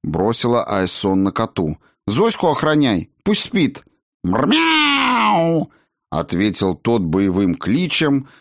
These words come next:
задрал хвост трубой и скрылся в глубине дома.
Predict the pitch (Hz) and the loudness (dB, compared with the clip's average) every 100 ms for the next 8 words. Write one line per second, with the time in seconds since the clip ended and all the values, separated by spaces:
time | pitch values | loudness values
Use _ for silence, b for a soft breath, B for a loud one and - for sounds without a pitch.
0 | B - 90 113 131 180 196 - 117 160 | B -4 -2 0 2 2 0 0 0 0
1 | 170 - 135 120 104 143 135 - 107 - | -2 -2 0 2 2 2 2 -2 -4 -4
2 | 90 98 113 - 101 87 87 80 80 80 | -2 0 -2 -2 -4 -2 -2 0 0 -2
3 | 76 76 62 - | -2 -4 -6 -10